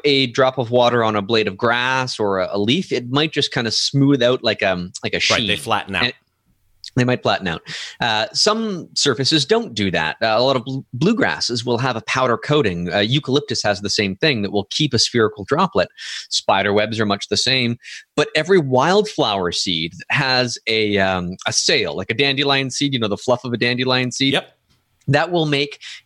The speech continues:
Speaker 1: a, uh, a spherical water droplet when that water droplet appears on the little tiny strands of that seed itself. Um, as same is true for,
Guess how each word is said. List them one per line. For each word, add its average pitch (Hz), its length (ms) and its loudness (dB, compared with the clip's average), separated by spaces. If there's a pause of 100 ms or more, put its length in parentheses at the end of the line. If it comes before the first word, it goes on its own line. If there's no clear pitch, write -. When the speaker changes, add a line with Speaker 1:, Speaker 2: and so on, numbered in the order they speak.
Speaker 1:
a, 120 320 2
uh, 117 220 2
a 139 40 -6
spherical 123 460 0
water 202 220 2
droplet 98 440 0
when 120 280 0
that 120 260 -2
water 107 240 4
droplet 113 340 0
appears 107 520 0
on 113 160 0
the 117 80 2
little 135 280 2
tiny 139 420 -2
strands 120 800 0 (100)
of 110 240 0
that 98 260 -2
seed 107 260 -4
itself. - 520 -2 (460)
Um, 113 360 -2
as 135 240 0
same 127 160 0
is 113 120 -2
true 123 280 2
for, 104 480 2